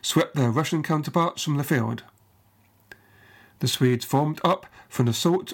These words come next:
on the camp, but without Rue's battalions, lacked enough men to be sure of taking on the bulk of the twenty-five thousand strong bulk of the Russian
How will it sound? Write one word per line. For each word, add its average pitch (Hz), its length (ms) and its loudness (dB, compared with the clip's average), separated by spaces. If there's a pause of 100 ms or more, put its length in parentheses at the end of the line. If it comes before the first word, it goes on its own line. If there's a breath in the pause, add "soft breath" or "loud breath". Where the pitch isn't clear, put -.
on 120 100 2
the 117 80 2
camp, 175 380 -2 (400 loud breath)
but - 140 0
without 147 360 0
Rue's 131 240 2
battalions, 165 600 -2 (180 loud breath)
lacked 123 260 2
enough 147 300 0
men 151 220 0
to 131 100 -4
be 117 100 2
sure 160 380 0
of - 100 -12
taking 135 320 -2
on 123 140 0
the 123 40 -2
bulk 160 400 -4 (380 loud breath)
of 127 100 0
the 110 100 2
twenty-five 143 520 -2
thousand 135 300 -2
strong 139 460 -2
bulk - 340 0 (400 loud breath)
of 117 120 2
the 123 220 0
Russian 151 480 0